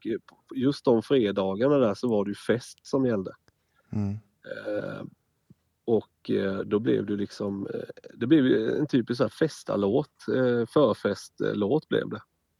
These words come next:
Speaker 2: Mm.
Speaker 1: Och sen nu när för, eh, ja, det är snart tre månader sedan, eh, tog beslutet att sluta dricka helt, så... Eh, tänkte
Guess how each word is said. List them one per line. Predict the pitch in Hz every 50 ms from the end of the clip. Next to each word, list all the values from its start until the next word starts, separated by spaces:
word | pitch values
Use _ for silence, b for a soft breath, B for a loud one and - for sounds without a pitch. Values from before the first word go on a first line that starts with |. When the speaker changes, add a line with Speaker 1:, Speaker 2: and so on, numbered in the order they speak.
| _ _ _ _
Speaker 2:
Mm. | - 110 104 101 110 - _ _ _ _ _ _ _ _ _ _
Speaker 1:
Och | - 123 113
sen | - - 120 113 123 139 151
nu | 151 135 117 117
när | 120 120 117 117
för, | - - - 120 113 110 110 107 110 110 110 107 107 107
eh, | 107 107 104 b b b b b _ _ - -
ja, | - 76 80
det | 101
är | -
snart | - - 110 98 -
tre | - - 110 107
månader | 113 113 110 101 104 101
sedan, | - - - 117 117 120 120 117
eh, | 117 117 113 113 110 110 104 - - -
tog | - 113 110 110
beslutet | 113 107 - 117 107 101 - 101 -
att | 110 110 101
sluta | - - - - 135 123 101 92 - _ - 110 104 101 101 101 101 101 104 104
dricka | 113 110 - - - 110 101 -
helt, | 107 104 113 139 151 151 - _ _ - - - _ _ _ _ _ _ _ _ _ _ _ _
så... | - - - - - - 123 113 110 107 107 107 107 107
Eh, | 107 107 104 104 104 101 101
tänkte | 92 - -